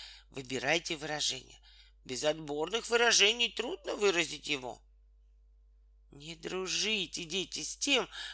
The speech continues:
кто не любит шуток и кричит, что он пойдет жаловаться маме. Каждый раз, когда его за ноги хватают, чтобы немножко повозить носом по асфальту. Если ты всегда играл по правилам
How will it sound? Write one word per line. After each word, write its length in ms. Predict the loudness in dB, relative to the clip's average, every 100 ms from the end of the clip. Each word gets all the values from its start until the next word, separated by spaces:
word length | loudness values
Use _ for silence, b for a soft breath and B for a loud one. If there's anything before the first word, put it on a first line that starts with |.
| -12
кто 220 | -4 2
не 180 | 6 4
любит 320 | 2 0 4
шуток 500 | 4 4 -6 -12 -16 B B 0
и 120 | 2
кричит, 480 | 6 6 8 6 6
что 240 | 4 4
он 120 | 0 2
пойдет 420 | 2 4 0 4
жаловаться 600 | 6 6 2 -4 -2 0
маме. 400 | 2 0 -2 -14 b b b _ -8
Каждый 500 | -8 -6 -4 0 0
раз, 260 | 0 -2
когда 340 | 2 0 4 2
его 300 | 2 0 -2
за 240 | 0 0
ноги 240 | 0 -6
хватают, 640 | -10 0 0 4 6 6 4 B B B
чтобы 280 | -2 -2 0
немножко 460 | -2 4 6 6
повозить 640 | 2 2 6 6 4 -4 -2
носом 380 | -2 -2 -6
по 160 | 4 4
асфальту. 500 | 4 0 -4 -4 -16 _ _ _ _ _ _ _ _ _ _ _ _ _
Если 500 | -8 -2 0 0 -4
ты 240 | -10 -6 -6
всегда 580 | -6 -8 -6 -2 0 -2
играл 360 | 2 4 4
по 160 | 0 -8
правилам 680 | -8 -8 -6 -2 -2 -2